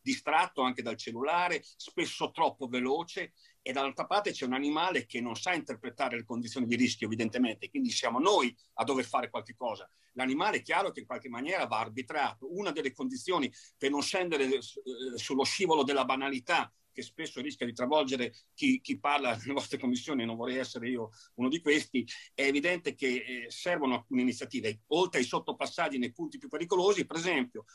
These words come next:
una mappatura delle zone, perché noi vediamo che in alcune zone gli incidenti avvengono, mm, abbastanza di frequenti in alcune tipologie di strade, parlo anche di incidenti con solo investimento, eh, dell'animale.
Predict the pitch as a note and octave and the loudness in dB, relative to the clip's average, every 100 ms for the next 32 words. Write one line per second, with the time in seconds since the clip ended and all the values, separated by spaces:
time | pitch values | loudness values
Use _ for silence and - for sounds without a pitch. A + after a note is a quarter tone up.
0 | - - A3 A3+ E3+ F3+ G3 - E3 G#3+ | -12 0 4 4 4 2 0 -2 -2 0
1 | A3 D3 D3 D3 C#3 E3+ D3 C#3 F3 A3+ | 0 0 0 -2 -4 -4 -4 -6 -6 -4
2 | B3+ G3 D#3+ C#3 D#3 D#3 D#3+ F#3+ F#3 F#3 | -2 -2 -2 -4 -6 -8 -8 -4 -2 2
3 | G#3+ D#3 - - - D3+ D#3 F3+ G#3 G#3 | 2 2 -2 -14 -6 -2 -2 0 -2 2
4 | D#3 C#3+ E3 D#3+ D#3 D3 C#3+ B2+ B2+ A2+ | 0 2 0 2 2 0 -2 -4 -8 -10
5 | G#2 - - D#3 - G3 F3 E3+ D3 C#3 | -16 -12 -4 -2 0 0 0 2 4 2
6 | C3 - D3 G3 F#3 D3+ C3+ B2 D3+ C3+ | 0 -4 -2 2 2 2 0 0 -2 -2
7 | B2+ C3 B2 C3 A#2+ D#3+ A#2+ A2 D#3 D#3 | -2 -2 0 -2 0 0 0 0 -2 0
8 | D3 C3+ B2 C3+ D#3 D3+ - C3 - E3+ | -4 -6 -8 -4 -4 -4 -4 -4 -2 0
9 | C#3 C3 - C#3+ F3+ C#3 - A#2 G#2 - | 0 -2 -4 0 2 2 0 -6 -8 -12
10 | - - B2 B2+ B2+ C#3 C#3+ C#3+ A#2 A2+ | -10 -2 2 4 4 6 4 4 2 0
11 | C3 | -4